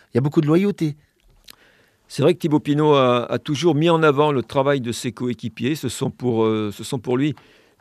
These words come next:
Speaker 2: plus que des, des serviteurs, hein, sur le vélo. Et c'est important de, d'avoir des coéquipiers avec qui il s'entend bien, avec qui il a des, vraiment des affinités,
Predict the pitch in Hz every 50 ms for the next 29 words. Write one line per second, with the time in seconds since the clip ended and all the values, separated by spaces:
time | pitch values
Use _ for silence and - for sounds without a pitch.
0 | _ _ - 175 208 240 247 - - - - - - 147 143 135 135 131 127 123
1 | 120 117 117 113 113 110 107 107 110 - - 143 123 127 131 113 - 139 143 170
2 | 190 180 131 123 120 - - 120 123 117 113 123 120 127 151 165 180 180 151 -
3 | - - 135 120 - 127 104 - 147 143 139 123 123 117 113 107 107 - - -
4 | - - - - - _ _ - 110 110 117 120 135 143 139 127 120 113 - -
5 | 127 123 - - 117 - 143 151 127 123 117 - - 151 143 117 - - 143 139
6 | - 143 127 117 123 139 151 160 160 147 131 - - - 143 151 139 123 120 113
7 | 123 113 113 139 147 147 135 117 117 143 - - 143 135 123 - - 120 135 156